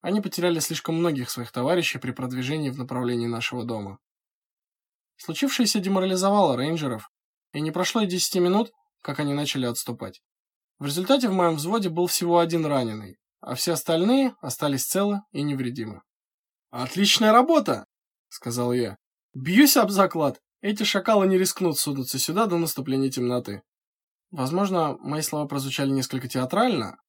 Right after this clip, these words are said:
но мне было необходимо поднять боевой дух моих молодых бойцов. От этого в дальнейшем могло зависеть очень многое. Тем не менее, через некоторое время нашу часть города начала обстреливать полевая артиллерия противника.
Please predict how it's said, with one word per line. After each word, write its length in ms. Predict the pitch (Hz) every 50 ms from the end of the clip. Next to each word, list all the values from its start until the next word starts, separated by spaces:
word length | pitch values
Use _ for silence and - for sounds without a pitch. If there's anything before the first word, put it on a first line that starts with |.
| _ _ _ _ _ _ _
но 80 | 170 185
мне 140 | 233 262
было 180 | 233 196 202 190
необходимо 560 | 185 185 175 - - 190 180 220 254 240 170
поднять 340 | - 139 127 135 131 120 120
боевой 260 | 123 120 117 117 117
дух 220 | 123 156 175 - -
моих 240 | 131 120 117 -
молодых 320 | 127 123 120 117 123 123 123
бойцов. 560 | 123 117 113 - - 123 110 - - - _ _ _ _ _ _ _ _ _ _ _ _ _ _
От 160 | - 202 202
этого 260 | 240 254 269 208 175
в 60 | 160
дальнейшем 420 | 151 147 143 165 175 180 - 160 139
могло 280 | 127 131 127 131 127
зависеть 400 | 127 127 127 139 151 - 139 131
очень 240 | 135 123 - - 120
многое. 460 | 117 120 123 120 117 113 113 98 82 - - - _ _ _ _ _ _ _ _ _ _ _ _ _ _ _ _ _
Тем 180 | - 160 165
не 60 | 185
менее, 280 | 214 262 294 277 247 214
через 240 | - - 170 156 156
некоторое 380 | 175 175 - - - 147 147
время 240 | 151 185 233 254 226
нашу 260 | 175 160 147 - -
часть 240 | 135 - 143 131 135
города 340 | 135 175 220 240 226 202 185
начала 380 | 160 147 139 - 135 143 165 175
обстреливать 560 | 170 - - - 147 151 156 160 160 151 -
полевая 380 | - 127 123 120 120 131 131
артиллерия 480 | 131 131 - - 123 120 117 117 120 123
противника. 680 | - 120 117 117 - 120 113 110 104 101 - 104 -